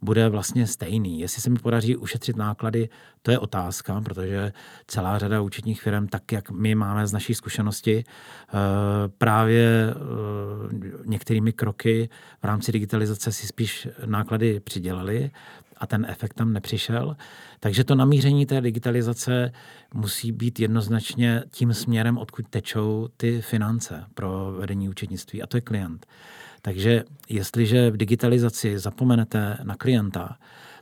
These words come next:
tak, eh, vlastně tu digitalizaci budete nést plně ke své tíži a jediné, co ten klient vám na konci řekne, je, že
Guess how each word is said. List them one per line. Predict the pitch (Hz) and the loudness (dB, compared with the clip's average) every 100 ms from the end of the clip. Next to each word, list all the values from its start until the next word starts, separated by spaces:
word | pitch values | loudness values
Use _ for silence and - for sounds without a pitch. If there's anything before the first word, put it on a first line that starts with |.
| _ | _
tak, | - 95 - | -4 -2 0
eh, | 107 104 104 104 | 2 2 2 0
vlastně | 101 101 - 113 113 113 - - - _ | 0 -2 0 2 4 2 -2 -12 -20 _
tu | - | 0
digitalizaci | 110 107 113 110 113 - | 0 2 2 2 2 -2
budete | 101 107 107 113 110 110 - | -2 -2 0 2 2 0 -4
nést | 107 104 110 110 - - - - - | -4 0 2 0 -4 -14 -20 -8 0
plně | 113 110 107 | 2 2 0
ke | - | -4
své | - 117 110 | -4 -2 -2
tíži | - 101 98 104 123 143 - - - - _ | -4 -6 -2 -2 -2 -8 -16 -20 -20 -20 _
a | 110 107 104 | 0 2 4
jediné, | 104 104 107 110 110 | 2 0 2 2 2
co | 107 - 110 104 | 0 0 0 0
ten | 104 107 | -2 -2
klient | 104 107 107 104 | -2 0 0 0
vám | 104 | 0
na | 104 | 0
konci | 104 107 - | -2 -2 -2
řekne, | 107 - 110 107 | -2 -2 -2 0
je, | 107 104 104 | 0 0 -2
že | 101 107 | -2 -4